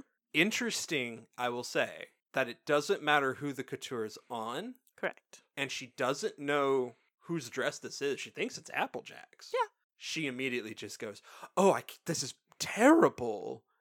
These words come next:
Speaker 1: This,
Speaker 2: Mm-hmm.
Speaker 1: you look gorgeous. I can't let this happen."
Speaker 2: Mm-hmm.
Speaker 1: So then Rarity figures it out. "Oh,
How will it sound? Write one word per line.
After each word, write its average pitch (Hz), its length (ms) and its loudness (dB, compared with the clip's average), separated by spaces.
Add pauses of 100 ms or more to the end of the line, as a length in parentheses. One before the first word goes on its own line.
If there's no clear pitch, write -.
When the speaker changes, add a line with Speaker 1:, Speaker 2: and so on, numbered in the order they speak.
(100)
Speaker 1:
This, 185 220 2
Speaker 2:
Mm-hmm. 160 140 -10
Speaker 1:
you 185 120 2
look 170 380 4
gorgeous. 147 1080 6
I 151 80 4
can't - 320 -4
let 131 140 -2
this 113 160 -6
happen." 50 640 -10 (340)
Speaker 2:
Mm-hmm. 170 360 -14 (180)
Speaker 1:
So - 260 0
then 123 560 4 (340)
Rarity 120 520 0
figures 107 420 -10
it 95 140 -10
out. - 260 -14 (260)
"Oh, 139 360 -2